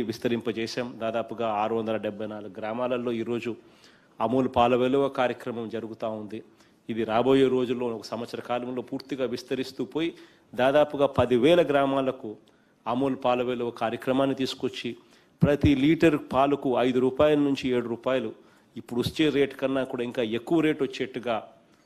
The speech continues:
అమూల్ పాల వెలువ కార్యక్రమం ద్వారా ఆ పాడి అక్క చెల్లెమ్మలకు అండగా ఉండే కార్యక్రమానికి శ్రీకారం చుట్టాం.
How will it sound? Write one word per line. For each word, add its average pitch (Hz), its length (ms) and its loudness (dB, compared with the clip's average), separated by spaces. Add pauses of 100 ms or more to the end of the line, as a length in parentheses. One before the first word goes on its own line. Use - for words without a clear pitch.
(260)
అమూల్ 127 340 0
పాల 120 200 2
వెలువ 120 320 -2 (400)
కార్యక్రమం 113 540 -6
ద్వారా 113 280 2 (560)
ఆ 101 160 0
పాడి 117 400 2 (380)
అక్క 107 160 -10
చెల్లెమ్మలకు 127 640 -6 (120)
అండగా 113 340 -2
ఉండే 104 240 -4
కార్యక్రమానికి 120 680 -6
శ్రీకారం 127 380 -2
చుట్టాం. 123 400 -4